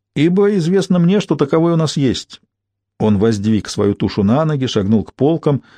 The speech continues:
и уже через несколько мгновений извлек переплетенный том и взглянул на нас. «Да, вот он». «Нет-нет», поспешил я успокоить его, «мы привезли книгу с описаниями зверей, бестиарий».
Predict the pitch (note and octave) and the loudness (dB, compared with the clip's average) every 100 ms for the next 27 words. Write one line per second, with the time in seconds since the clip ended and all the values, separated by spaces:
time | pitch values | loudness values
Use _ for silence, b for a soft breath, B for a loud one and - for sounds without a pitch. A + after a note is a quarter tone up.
0 | b b b b b b b A#2 B2+ A#2 | b b b b b b b 0 2 2
1 | D3+ E3 - D3 C3+ B2+ D#3 E3+ - C#3 | 2 0 0 0 2 2 2 0 0 0
2 | C3+ A#2 A#2 B2 D3 D3 C3+ A#2+ A2+ B2 | 2 2 2 2 2 0 0 -2 -2 0
3 | D3+ B2 - - A#2 A#2 A#2 B2 A2+ G#2+ | 0 0 -6 0 0 2 0 2 2 0
4 | - F3+ F#3 - _ _ _ - B2+ C#3 | 0 0 0 -6 _ _ _ -4 0 0
5 | G2+ A2+ C#3 C#3+ C#3+ C#3 G2+ - - - | 0 2 2 2 2 2 0 -2 -10 -10
6 | A2+ F#3+ E3+ F3 E3+ D3+ D3 - _ _ | -2 0 0 0 -2 -2 -6 -8 _ _
7 | _ _ - A#2+ C#3+ B2+ A2 - _ _ | _ _ -2 0 2 2 0 -4 _ _
8 | _ _ _ G#2 - A#2 B2 G2+ G2+ F#2+ | _ _ _ -8 -4 -2 0 2 0 0
9 | G2+ C3 C#3+ C#3 A2+ G#2 - b b b | -4 0 -2 0 0 0 -2 b b b
10 | b b b b b _ _ _ A#2 C3+ | b b b b b _ _ _ 2 2
11 | D3 C#3 C3+ A#2+ A#2 B2+ F3+ F#3+ F3+ C3 | 2 2 0 0 0 0 2 0 -2 -2
12 | A#2 - D3+ D3+ C#3+ C3 A#2 C#3+ G2 F2 | -4 0 0 2 2 0 0 0 0 -2
13 | A2 C3+ - A2+ E2 C2+ | -2 -2 0 0 -2 -6